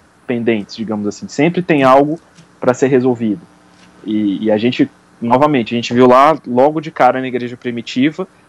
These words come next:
que houve aquele problema da distribuição do, do, do, das provisões pras viúvas, e aquele problema foi resolvido. E aí começam as cartas de Paulo no Novo Testamento, e mais problemas que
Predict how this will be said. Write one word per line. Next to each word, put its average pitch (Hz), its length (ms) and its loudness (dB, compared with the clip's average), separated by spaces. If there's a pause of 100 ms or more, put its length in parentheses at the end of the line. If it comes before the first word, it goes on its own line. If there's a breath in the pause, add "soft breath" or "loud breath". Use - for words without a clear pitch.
que - 100 -2
houve 127 180 2
aquele 123 180 0
problema 123 460 0
da 139 60 0
distribuição 123 840 -4 (400)
do, 107 320 -2
do, 101 280 -8
do, 104 320 -6 (580)
das 107 160 -2
provisões 117 580 0
pras 120 200 0
viúvas, 156 580 2 (480)
e 120 140 4
aquele 143 240 4
problema 147 360 2
foi 156 120 0
resolvido. 135 580 2
E 107 120 0
aí 123 240 2
começam 151 420 0
as 151 80 -2
cartas 139 300 2
de 113 60 -14
Paulo 131 340 4
no 139 100 -14
Novo 127 220 -12
Testamento, 127 500 -14 (420 soft breath)
e 123 100 -2
mais 127 300 4
problemas 160 560 0
que 147 220 -2